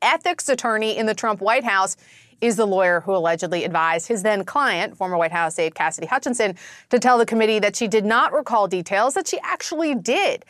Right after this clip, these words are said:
And interestingly, Trump's Save America Political Action Committee funded Passantino and his law firm, including paying for his representation of Hutchinson. Now, in a statement to C N N,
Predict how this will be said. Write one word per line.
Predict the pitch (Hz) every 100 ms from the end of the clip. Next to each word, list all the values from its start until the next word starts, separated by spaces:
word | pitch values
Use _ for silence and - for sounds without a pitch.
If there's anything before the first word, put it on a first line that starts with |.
| - - -
And | 269
interestingly, | 359 381 - 302 262 220 -
Trump's | - 302 370 -
Save | - 262 247
America | 214 196 185 185 165
Political | - 185 170 165
Action | 160 - 185
Committee | 175 175 170
funded | 160 214 247 277 170
Passantino | - 143 175 165 175 170 160
and | 170
his | 170
law | 160 170 214
firm, | - 208 190
including | - 214 - 339 311 202 190 - -
paying | 240 302 370
for | 359
his | 277 240
representation | 208 208 196 190 202 247 - 143 -
of | 165
Hutchinson. | 170 147 151 151 135 - _ - - -
Now, | 220
in | 269
a |
statement | 330 254 220 185
to | 175
C | -
N | 180 156
N, | 110